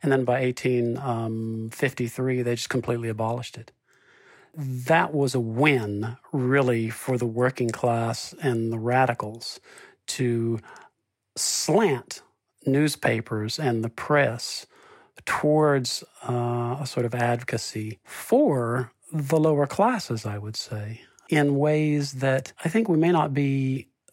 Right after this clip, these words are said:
familiar with or may not have expected, right? The British press evolved during the Victorian period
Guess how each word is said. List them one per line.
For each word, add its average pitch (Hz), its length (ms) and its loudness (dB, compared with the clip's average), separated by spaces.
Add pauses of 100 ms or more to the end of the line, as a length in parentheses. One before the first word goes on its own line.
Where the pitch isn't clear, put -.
familiar 139 760 2
with 107 320 -6
or 147 80 2
may 156 160 4
not 139 200 4
have 127 120 0
expected, - 840 -6 (480)
right? 123 360 -2 (680)
The - 80 -4
British 139 380 2
press 135 420 2
evolved 120 580 4
during 117 260 0
the 117 60 -4
Victorian 117 640 -2
period 131 460 -2